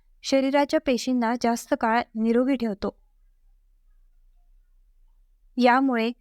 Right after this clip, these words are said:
वयाशी संबंधित आजारांचा धोका कमी होतो. रोटीचे प्रमाण कमी करून त्याऐवजी हिरव्या भाज्या, डाळी, फळे, काजू, बिया आणि बाजरी यासारखे कमी ग्लायसेमिक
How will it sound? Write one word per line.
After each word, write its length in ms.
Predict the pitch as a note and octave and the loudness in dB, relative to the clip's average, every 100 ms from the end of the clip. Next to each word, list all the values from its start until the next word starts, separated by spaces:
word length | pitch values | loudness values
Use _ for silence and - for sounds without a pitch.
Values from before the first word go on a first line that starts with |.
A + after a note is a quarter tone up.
| _ _ _ | _ _ _
वयाशी 440 | A#3+ A#3 C4 B3 D#4+ | 0 2 0 -2 -6
संबंधित 560 | C#4+ A#3+ A#3 A3+ A#3+ | -4 -2 -2 -4 -4
आजारांचा 520 | A#3+ G#3+ A3 A3 A3 | -4 -2 -2 -2 -2
धोका 360 | A#3+ A3+ G3+ A3+ | -2 -4 -2 -2
कमी 260 | B3 A#3+ A3+ | 0 -2 -2
होतो. 360 | G#3+ G3 - _ _ _ _ _ _ _ _ _ - | -6 -8 -12 _ _ _ _ _ _ _ _ _ -2
रोटीचे 440 | A#3 B3 B3+ C#4+ | 0 0 0 -2
प्रमाण 340 | C#4 B3 A#3+ B3+ | -2 -2 -2 -2
कमी 180 | B3 A#3+ | -2 -2
करून 360 | C4+ B3+ A3+ | -2 0 -2
त्याऐवजी 480 | B3 C4 B3+ C4 C4 | -2 0 2 0 -2
हिरव्या 340 | C4 B3+ A3+ C4+ | -2 -2 -2 -2
भाज्या, 360 | A3 G#3 G3 G#3 _ _ _ _ _ - | -2 -4 -6 -6 _ _ _ _ _ -4
डाळी, 460 | A3+ A3 A3+ G3+ G3 _ _ _ | 0 2 0 -2 -8 _ _ _
फळे, 320 | A#3+ A3+ G3 G#3+ _ _ _ _ | -2 0 -2 -6 _ _ _ _
काजू, 480 | A#3 A3 A3 A#3 G3 - | 0 0 -2 -6 -8 -10
बिया 380 | G#3 A3+ G#3+ G3 - - | -6 0 0 -2 -6 -4
आणि 180 | B3 | -2
बाजरी 440 | C4+ A#3 G#3 A#3 A3 - _ _ _ _ | 0 0 0 -2 -4 -10 _ _ _ _
यासारखे 840 | A#3+ G#3+ B3+ D4+ C4+ A#3 - A#3 B3+ _ _ _ | -4 2 2 2 -4 -6 -2 -2 -2 _ _ _
कमी 240 | B3+ B3+ D#4 | -2 0 0
ग्लायसेमिक 680 | C4 A#3 A3+ - C4+ C4+ | 0 -2 -2 -2 -4 -4